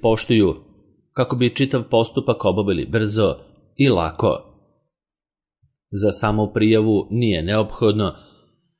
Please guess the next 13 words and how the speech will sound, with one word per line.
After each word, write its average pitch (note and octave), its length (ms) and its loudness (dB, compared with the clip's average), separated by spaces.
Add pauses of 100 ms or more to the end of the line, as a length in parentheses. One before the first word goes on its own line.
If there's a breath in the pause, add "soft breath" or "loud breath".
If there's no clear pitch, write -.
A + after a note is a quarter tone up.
(440)
da G2+ 400 -2
polaznik B2 420 2
dolazi A#2 580 2 (460)
u B2+ 160 2
poslovnicu A#2 720 0
ove A#2 240 2
obrazovne F#2+ 580 0
institucije, G2 840 -2 (380)
mada A#2 300 -2
je A2+ 340 2
i G#2+ 200 0
to A2+ 160 4
moguće. F2+ 520 -2